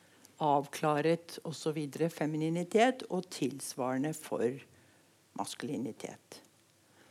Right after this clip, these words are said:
Det var psykologien proppfull av. Og hva som var kjennetegn ved sunn og riktig utvikling hos små jentebarn oppover til å bli store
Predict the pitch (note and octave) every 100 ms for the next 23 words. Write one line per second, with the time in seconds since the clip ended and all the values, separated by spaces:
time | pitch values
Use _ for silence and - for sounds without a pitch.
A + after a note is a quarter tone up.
0 | _ _ F#3 F3 D3+ B2+ C3 C#3+ D#3 D3
1 | C3+ C3 C3 C3 - _ - D#3+ - -
2 | - - - - _ _ _ - - -
3 | - E3+ E3 F3+ F3+ F3 G3+ D#3+ D3+ -
4 | F#3 D#3+ C3 - D#3 E3+ F3+ D#3+ D#3 -
5 | G3+ G#3 G#3 G3+ - F#3 F3 E3+ E3 G#3+
6 | B3 G#3+ - - F#3+ F#3 F#3+ F#3+ F#3+ F#3
7 | F3+ D#3 - F3 F3 F3+ F3+ F3 - F3
8 | F3 F3+ F3+ F3 F3 F3+ E3+ - F3+ E3+